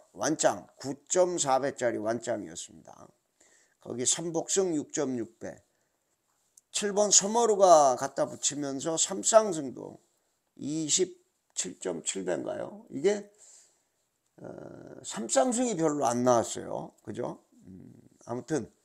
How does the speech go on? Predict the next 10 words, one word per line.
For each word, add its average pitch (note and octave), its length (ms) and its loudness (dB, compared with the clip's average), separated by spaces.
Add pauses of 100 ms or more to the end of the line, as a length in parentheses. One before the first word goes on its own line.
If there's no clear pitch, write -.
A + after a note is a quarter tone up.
(580)
구 D#3 200 -4 (160)
점 G3 260 2
사 E3+ 160 8
배 F3 80 2
완짱에 D3+ 680 6 (300)
삼쌍승 D3 680 -4
이십칠 B2 580 -4
점 B2 360 -6 (300)
칠 B2 220 -6
배. - 100 -16